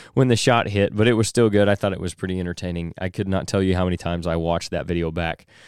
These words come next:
of that deer being, stepping out and then everything kinda going blurry and that green blob just flying through the air and smacking him.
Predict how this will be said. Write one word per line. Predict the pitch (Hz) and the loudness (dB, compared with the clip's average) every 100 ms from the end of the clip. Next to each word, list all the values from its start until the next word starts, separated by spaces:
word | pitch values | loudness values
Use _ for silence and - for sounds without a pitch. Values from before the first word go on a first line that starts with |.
| - - | -20 -8
of | 98 | -2
that | 110 | 0
deer | 110 110 | 0 0
being, | 98 101 95 92 95 _ _ _ _ | 0 0 -2 -4 -10 _ _ _ _
stepping | - - 113 104 | -8 -2 0 2
out | 101 98 92 | 2 2 0
and | 95 92 | -2 0
then | 90 | 0
everything | 90 92 87 92 | 0 0 0 -2
kinda | 90 92 | -2 -2
going | 90 87 85 | 0 0 0
blurry | 87 87 82 85 | 0 0 -2 -4
and | 87 90 | -8 -8
that | 85 _ 95 | -8 _ -6
green | 95 107 107 | -2 0 2
blob | 98 98 101 | 2 2 2
just | 101 95 | -2 -2
flying | - 113 104 | 0 2 2
through | 101 104 | 2 0
the | 92 | 0
air | 90 85 | 0 -2
and | 80 | -4
smacking | - 92 90 87 | -4 -2 -2 -2
him. | 80 | -8